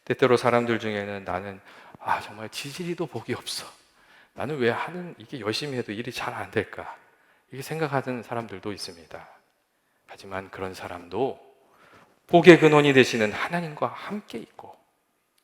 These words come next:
하나님께서 은혜 주시면 복된 삶을 살아갈 수 있게 될 겁니다. 하나님께서 함께 해주시면 그 마음에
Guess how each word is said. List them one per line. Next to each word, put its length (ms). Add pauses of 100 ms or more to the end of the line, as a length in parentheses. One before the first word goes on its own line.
(120)
하나님께서 540
은혜 240
주시면 540 (480)
복된 580
삶을 580 (100)
살아갈 420
수 120
있게 280
될 120
겁니다. 500 (1080)
하나님께서 520
함께 260
해주시면 500
그 120
마음에 520